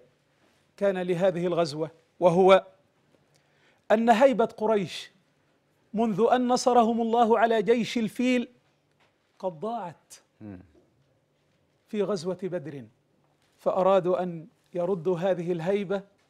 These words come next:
Speaker 1: فأوقفوا القافلة التي أفلتت والعير التي أفلتت، فكانت هي العدة والعتاد لغزوة بدر التي كانت في السنة الثالثة للهجرة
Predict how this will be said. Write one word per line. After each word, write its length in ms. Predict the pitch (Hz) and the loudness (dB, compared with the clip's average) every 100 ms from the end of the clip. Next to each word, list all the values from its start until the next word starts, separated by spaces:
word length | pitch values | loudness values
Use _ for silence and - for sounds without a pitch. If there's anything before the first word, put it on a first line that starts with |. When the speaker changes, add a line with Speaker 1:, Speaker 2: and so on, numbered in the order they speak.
| _ _ _ | _ _ _
Speaker 1:
فأوقفوا 640 | _ - 226 233 240 - 220 | _ 6 6 6 0 -2 -6
القافلة 580 | - 240 226 226 233 | -2 0 0 0 -2
التي 720 | 220 220 220 226 214 208 190 226 | -2 -2 -4 -6 -4 -4 -2 -2
أفلتت 840 | 226 220 226 240 233 - - - _ _ _ _ | -2 -2 2 2 0 -4 -20 -20 _ _ _ _
والعير 520 | 180 202 175 226 214 208 | 0 0 2 2 4 2
التي 460 | 202 214 214 208 | 2 0 0 0
أفلتت، 480 | 214 220 226 240 233 - _ _ _ | 0 2 2 4 2 -2 _ _ _
فكانت 880 | 190 180 214 220 214 214 214 208 202 _ | -6 -4 -4 -2 0 0 -2 -6 -10 _
هي 200 | 202 202 | -8 -4
العدة 680 | 202 185 180 180 151 160 190 | -4 -4 -6 -8 -6 -6 -4
والعتاد 1000 | 190 196 180 180 185 196 196 190 185 180 _ - | -2 -2 -2 -4 -4 -4 0 0 0 -2 _ -8
لغزوة 500 | 175 175 185 180 175 | -4 -4 -4 -8 -10
بدر 460 | 180 180 160 175 175 175 _ _ - | -6 -6 -4 -4 -6 -10 _ _ -10
التي 440 | 175 185 185 180 | -4 -4 -4 -8
كانت 460 | - 190 175 170 - | -2 -2 0 -4 -12
في 80 | |
السنة 400 | 180 - 208 190 | -16 -10 -8 -4
الثالثة 720 | 180 - 208 185 180 - 180 | -6 -6 -2 0 0 -4 -4
للهجرة 600 | 175 180 170 190 175 180 | -2 -6 -4 -6 -2 -4